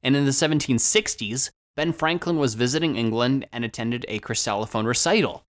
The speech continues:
and he got inspired to innovate on this instrument himself, creating what was called the harmonica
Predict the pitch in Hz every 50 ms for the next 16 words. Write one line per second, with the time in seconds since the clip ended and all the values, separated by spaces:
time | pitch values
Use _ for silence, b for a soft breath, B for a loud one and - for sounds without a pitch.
0 | _ - 107 120 143 170 165 196 185 196 190 185 180 165 - - - 131 120 131
1 | 147 139 - - 156 151 147 131 127 117 123 131 - 101 113 120 131 131 - 87
2 | 110 - - - 123 131 139 135 - 170 165 - - - 247 294 143 - - -
3 | - - _ _ _ _ _ _ _ _ _ - - 143 151 151 156 156 151 143
4 | 139 139 135 139 139 131 - - 131 131 131 135 127 - - - 117 117 117 127
5 | 131 135 - 127 127 139 156 175 170 - - 117 85 -